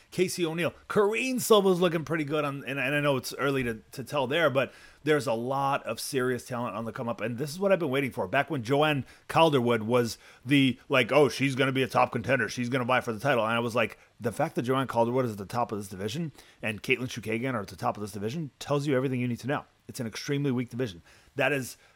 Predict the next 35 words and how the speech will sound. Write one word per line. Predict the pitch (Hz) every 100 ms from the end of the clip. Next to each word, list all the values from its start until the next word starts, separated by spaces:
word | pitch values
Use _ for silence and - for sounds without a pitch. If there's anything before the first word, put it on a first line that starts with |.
| -
not | 120 139 143 - -
likely | 143 135 143 131
to | 120
be | 123
the | 113
case | - 117 107 - -
a | -
year | 113 117 117
from | - 95
now, | 80
right? | 80 104 -
Right | 113 113
now, | 127 123
it's | -
really | 113 120 117
a |
developing | 107 107 104 101
division, | 104 98 101
and |
I'm | 101 101
excited | - 104
about | 104 104
it. | 98 - -
One | - 196
fifteen | 190 208 165
is |
still | - 151
fantastic, | 156 110 139 117 - 101
but, | 107 92 - - -
but | 123
this | 117 -
one | 135
is | 117 120 101
really | 110 143 135 107 -
coming, | 147 131 127